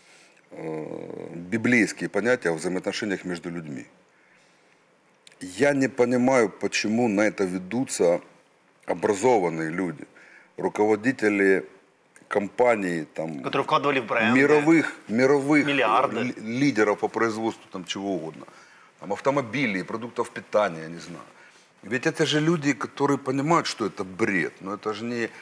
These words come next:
Speaker 1: скажем так, не то, что там необразованная какая-то голова побежала, независимо от цвета кожи, что-то громить, потому что поняла, что у неё появилась возможность купить новые кроссовки без денег. Там, или компьютер отобрать, который лежит в магазине. Э,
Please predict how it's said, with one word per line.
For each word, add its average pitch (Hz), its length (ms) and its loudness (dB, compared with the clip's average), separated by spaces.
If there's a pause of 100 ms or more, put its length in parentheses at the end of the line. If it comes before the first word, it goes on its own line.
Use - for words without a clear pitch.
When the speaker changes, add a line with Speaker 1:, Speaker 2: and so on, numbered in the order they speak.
(420)
Speaker 1:
скажем 110 380 -6
так, 104 280 0
не 104 120 -10
то, - 120 -4
что - 140 -6
там 98 180 -2
необразованная 98 800 0
какая-то 87 600 -2
голова 120 340 4
побежала, 92 600 0
независимо 87 480 -8
от - 80 -10
цвета - 220 -12
кожи, 113 400 -2 (340)
что-то 104 340 -2
громить, 117 400 0
потому 92 300 -8
что 92 180 -10
поняла, 107 460 0
что - 240 -10
у 78 520 -8
неё 95 180 -2
появилась 92 400 -2
возможность 95 360 -6
купить 85 320 -12
новые 87 220 -4
кроссовки - 420 -10
без 78 220 -10
денег. 67 280 -16 (480)
Там, 80 180 -8
или 98 100 -2
компьютер 78 520 -6 (460)
отобрать, 80 460 -4 (260)
который 73 260 -14
лежит 71 300 -10 (360)
в 80 40 -14
магазине. 78 440 -10 (880)
Э, - 60 -16